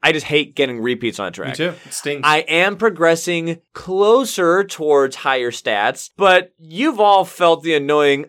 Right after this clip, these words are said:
Speaker 1: ugh,
Speaker 2: Feel-
Speaker 1: when you upgrade.
Speaker 2: Feels like nothing's changed.
Speaker 1: Nothing's changed.
Speaker 2: Yeah.
Speaker 1: I'm not improving.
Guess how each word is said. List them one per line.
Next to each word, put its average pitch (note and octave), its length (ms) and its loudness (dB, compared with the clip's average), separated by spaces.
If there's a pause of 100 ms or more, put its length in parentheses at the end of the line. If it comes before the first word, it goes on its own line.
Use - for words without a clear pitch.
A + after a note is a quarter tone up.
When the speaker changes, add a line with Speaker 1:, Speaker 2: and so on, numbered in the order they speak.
Speaker 1:
ugh, D#3+ 680 0 (240)
Speaker 2:
Feel- - 120 -4
Speaker 1:
when D#3+ 140 0
you D#3 360 2
upgrade. C#3+ 640 2
Speaker 2:
Feels D4 140 -2
like C4 100 -2
nothing's A#3+ 300 -2
changed. B3 480 -4
Speaker 1:
Nothing's G4 320 -4
changed. G4+ 520 0
Speaker 2:
Yeah. - 120 -20
Speaker 1:
I'm B3+ 80 -8
not D4 160 0
improving. C4 640 0